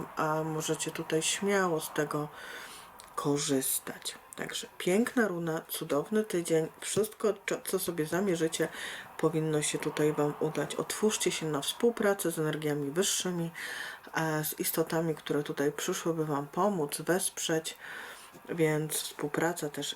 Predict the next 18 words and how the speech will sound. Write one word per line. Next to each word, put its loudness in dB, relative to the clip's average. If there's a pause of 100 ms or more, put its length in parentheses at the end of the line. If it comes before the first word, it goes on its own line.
jak -4
najbardziej -2
wskazana. -2 (720)
Dziękuję, 2 (100)
baranki. -4 (2250)
Byki. -8 (840)
Co -2
dla -4 (260)
byka -4
na -6
ten -4
tydzień? -6 (1080)
Sowillo, 2
byki 2
pójdą 2
do 2
przodu, 0 (240)
e, 2